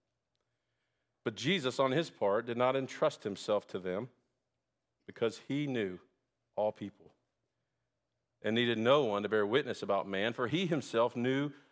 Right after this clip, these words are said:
what was in man." Now, John writes this gospel for a very specific reason, and we need to know that going into it, right? So he writes this to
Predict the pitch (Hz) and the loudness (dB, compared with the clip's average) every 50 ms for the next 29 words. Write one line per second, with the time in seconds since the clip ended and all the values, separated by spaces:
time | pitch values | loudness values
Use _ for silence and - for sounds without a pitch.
0 | _ _ _ _ - 143 170 180 175 165 151 202 226 247 226 175 139 113 101 90 | _ _ _ _ 4 4 4 4 2 2 4 4 4 4 4 2 2 2 0 -2
1 | - - _ _ _ _ _ _ _ _ _ _ _ _ _ _ _ _ _ _ | -6 -10 _ _ _ _ _ _ _ _ _ _ _ _ _ _ _ _ _ _
2 | _ _ - 143 156 170 160 139 156 135 147 180 202 226 240 233 202 175 175 175 | _ _ 2 4 6 6 6 4 0 4 6 6 8 8 6 6 6 8 8 8
3 | 190 202 190 - - 175 165 - - 160 165 170 - - - 147 139 - - 147 | 8 6 2 0 -2 -2 0 4 6 6 6 6 4 2 0 -2 -2 0 2 2
4 | 147 135 123 120 120 147 170 185 190 196 196 180 - - 165 147 - 175 160 160 | 2 2 0 0 2 4 4 6 6 4 4 2 -2 -4 -6 0 0 2 2 2
5 | 151 127 147 156 143 117 101 107 104 110 110 117 139 170 175 170 151 139 135 127 | 2 2 2 2 2 2 0 0 0 2 2 2 2 2 2 2 2 2 2 4
6 | 139 156 170 165 143 117 120 120 123 113 123 127 131 131 131 143 151 143 135 123 | 4 4 4 4 4 4 4 4 4 4 4 2 2 4 2 2 0 0 0 -2
7 | 107 95 98 104 123 143 139 131 - 131 123 160 196 208 175 147 151 170 185 190 | -2 -2 2 4 4 4 4 2 0 0 0 2 0 0 0 2 4 4 4 2
8 | 170 - - - 127 120 123 139 139 - - - - 147 139 135 127 | 0 -6 -4 0 2 2 2 2 0 -4 -8 -4 -2 0 0 0 -2